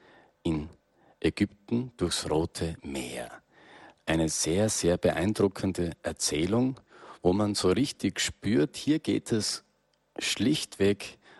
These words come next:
um eine Darstellung von etwas Gewaltigem und auch um etwas dar-,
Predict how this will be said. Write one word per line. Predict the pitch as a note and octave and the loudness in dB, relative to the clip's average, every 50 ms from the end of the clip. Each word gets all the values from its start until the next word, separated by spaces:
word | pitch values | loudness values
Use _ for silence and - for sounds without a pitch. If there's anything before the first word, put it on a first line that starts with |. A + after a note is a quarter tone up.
| - _ | -14 _
um | - G2+ - | -4 -4 -2
eine | F#2 F2+ F2 F2 | -2 0 0 -2
Darstellung | - - D#2 D#2+ F2+ F#2+ - - - - F2+ G2 A2 A2+ A2 G#2 | -2 -2 -2 -2 0 0 0 0 2 2 2 2 2 0 0 -2
von | - - G2+ - | -2 -2 0 0
etwas | G2 F#2+ - - G2 F2+ - - - - | 0 -4 0 0 0 0 0 -4 -6 -4
Gewaltigem | - F2 D2+ - C#2+ D2 D#2+ D#2 - - - - - - - - - - - - - - - - _ | -4 -2 -2 -2 -2 -2 -4 -8 -8 -10 -10 -10 -8 -12 -12 -12 -14 -18 -20 -20 -20 -20 -20 -20 _
und | - D#2+ D#2+ D#2+ D#2+ D#2+ D#2 - - - _ _ _ _ - | -2 0 2 2 2 0 -2 -6 -10 -12 _ _ _ _ 2
auch | - F#2 G2+ - | 2 4 4 4
um | - G2 | 0 0
etwas | - F#2+ G2 - - A2+ G2+ - | 0 0 -2 2 2 2 2 2
dar-, | - F2+ F2+ - | 0 0 0 -2